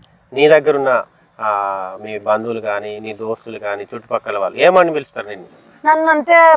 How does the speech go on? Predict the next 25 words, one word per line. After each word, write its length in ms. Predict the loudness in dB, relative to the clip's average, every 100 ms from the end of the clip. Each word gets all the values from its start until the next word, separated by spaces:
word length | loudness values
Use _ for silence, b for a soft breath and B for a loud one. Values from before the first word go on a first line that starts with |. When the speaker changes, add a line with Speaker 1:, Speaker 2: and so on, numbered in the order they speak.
| 4
Speaker 2:
ఫస్ట్ 260 | -2 -2 -8
నుంచి 220 | -6 0
కూడా 220 | 2 2
తమ్మి 280 | 2 0 0
నన్ను 460 | -4 -2 -4 0
ఎక్కువ 260 | 0 0 -2
నేను 180 | -2 2
దేశాలు 380 | 2 4 4 2
తిరిగిన. 300 | -2 -8 -12
Speaker 1:
మ్మ్. 280 | -14 -12
Speaker 2:
ఎందుకంటే 400 | -6 -4 -4 -4
మా 120 | -4 -2
పరిస్థితి 380 | -2 -2 -8
బాగాలేక 340 | 0 0 0 -4
నా 160 | -2
భర్త 260 | 0 0 0
తాగుడు 340 | 2 2 2
ఇట్లా 280 | -2 0 0 b b b b b
దేశాలు 340 | 2 4 4 2
తిరిగిన. 260 | 0 -2
ఒకప్పుడు 460 | -2 0 2 2 4
ఆడ 180 | 4 4
ఉన్నప్పుడు 340 | 2 0 2
అయితే 160 | -2 0
పాడుతుంటే, 680 | 2 2 0 -12 -8 -8